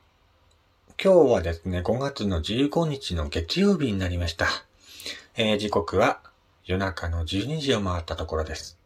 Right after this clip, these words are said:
今日も一日お疲れ様でした。ね。えー、五月の十五日ですよ。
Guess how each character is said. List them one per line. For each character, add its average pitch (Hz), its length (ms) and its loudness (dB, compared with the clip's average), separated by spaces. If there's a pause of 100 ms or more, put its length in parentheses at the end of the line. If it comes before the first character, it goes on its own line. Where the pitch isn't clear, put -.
(600)
今 92 200 0
日 82 80 -2
も 87 180 -6 (100)
一 - 280 -14
日 80 260 -8
お 78 80 -4
疲 - 180 -10
れ 113 80 -6
様 139 220 -4
で 143 80 -4
し - 80 -4
た。 143 140 0
ね。 - 80 -6 (2000)
え 143 840 -2
ー、 - 800 -6
五 87 100 -8
月 92 240 -6
の 85 100 -4
十 95 200 -6
五 110 160 -8
日 - 160 -10
で 71 80 -14
す - 180 -10
よ。 87 100 -8